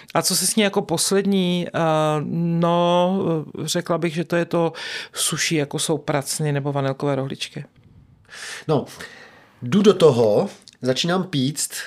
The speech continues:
Speaker 2: Už víte, o čem bude příští kuchařka?
Speaker 1: Vím.
Speaker 2: O čem?
Speaker 1: Jste zvědavej, nejste náhodou trošku zvědavej? Nechte se překvapit přeci.
Speaker 2: Zase něco sladkýho, že jo?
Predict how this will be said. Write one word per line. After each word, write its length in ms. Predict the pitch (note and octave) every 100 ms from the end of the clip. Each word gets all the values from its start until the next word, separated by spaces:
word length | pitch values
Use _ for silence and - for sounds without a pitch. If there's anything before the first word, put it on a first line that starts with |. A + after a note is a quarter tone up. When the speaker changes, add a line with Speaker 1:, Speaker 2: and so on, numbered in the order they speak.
| - -
Speaker 2:
Už 160 | D#3+ D3+
víte, 200 | D3+ F3
o 60 |
čem 160 | - E3
bude 160 | E3 F3
příští 320 | - C#3+ D#3
kuchařka? 580 | - C#3+ C3 - A#2 G3
Speaker 1:
Vím. 440 | C3 C3+ D3 F3+ - -
Speaker 2:
O 60 |
čem? 240 | C#3 C3+ A#2 _ _ _ _ _ _ -
Speaker 1:
Jste 160 | - G#3+
zvědavej, 380 | A#3+ B3 A#3+
nejste 360 | G3 F#3+ - G#3
náhodou 380 | G#3 F#3+ F#3+ F3
trošku 300 | F3+ - F3
zvědavej? 480 | F3 F3+ F3+ F3 F#3+ - - -
Nechte 240 | E3+ E3+ G3
se 120 | A3+
překvapit 500 | - G#3 G#3 G#3 -
přeci. 380 | - E3+ - - _ _ _ - _ _ _ _ _ -
Speaker 2:
Zase 180 | C#3 C3
něco 160 | A#2+
sladkýho, 520 | - B2 A#2 B2+ G2
že 100 | F#2+
jo? 100 | G2+